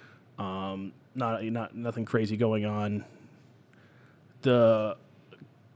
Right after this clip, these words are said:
flavor profile, good amount of spice on the tongue, little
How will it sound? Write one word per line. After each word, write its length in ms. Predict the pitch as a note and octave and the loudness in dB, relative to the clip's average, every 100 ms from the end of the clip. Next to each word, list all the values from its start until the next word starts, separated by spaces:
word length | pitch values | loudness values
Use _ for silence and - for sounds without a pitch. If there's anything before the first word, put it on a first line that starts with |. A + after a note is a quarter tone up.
| - | -16
flavor 640 | - - - C#3 F#3+ F#3+ | -12 -10 -2 4 8 8
profile, 680 | - D3 B2 - A#2 A2+ A#2 | 8 6 6 4 2 2 0
good 200 | A2 F#3+ | 4 6
amount 220 | A#3 A3+ | 8 6
of 80 | C#3+ | 4
spice 360 | - - D#3+ D#3 | 2 4 4 6
on 100 | C3+ | 2
the 60 | |
tongue, 320 | - D#3+ C#3+ | 2 2 4
little 280 | A#2+ C#3 B2+ | 6 4 4